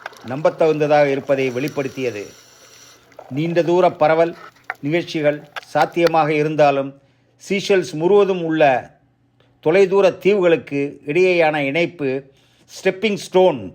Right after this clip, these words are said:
மூலம் நிறுவ-, நிறுவ-, நிறுவப்பட்டிருக்கலாம் என்று கூறப்படுகிறது. சீஷெல்ஸின் பவளப்பாறைகள்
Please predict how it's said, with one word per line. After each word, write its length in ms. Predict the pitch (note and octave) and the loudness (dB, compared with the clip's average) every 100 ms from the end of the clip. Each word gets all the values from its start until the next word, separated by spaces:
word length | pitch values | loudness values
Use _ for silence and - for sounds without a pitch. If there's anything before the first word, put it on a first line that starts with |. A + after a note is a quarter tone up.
| _ _ - | _ _ -6
மூலம் 360 | C#3+ E3+ D3 C#3 - _ _ _ _ _ _ _ - | 0 2 2 -2 -18 _ _ _ _ _ _ _ -4
நிறுவ-, 280 | E3 F#3 - D3+ E3 | -2 -4 -8 -12 -2
நிறுவ-, 360 | F#3+ G#3 F#3+ | 2 4 2
நிறுவப்பட்டிருக்கலாம் 920 | D#3 F3 G#3+ - E3+ E3+ D#3 E3 D#3+ | 2 2 2 2 0 0 0 2 2
என்று 200 | D#3 C#3+ | 0 -6
கூறப்படுகிறது. 680 | - D#3 D3+ C3+ B2 A#2 G#2 G2 _ _ _ _ _ _ _ _ _ _ | -4 -2 -2 -4 -4 -6 -8 -14 _ _ _ _ _ _ _ _ _ _
சீஷெல்ஸின் 600 | - F3+ F#3 E3+ - D#3 C#3 | -6 -2 -2 -2 -4 -8 -2
பவளப்பாறைகள் 640 | D3 E3 C#3+ D#3 D3+ C3+ | 0 2 2 2 2 -2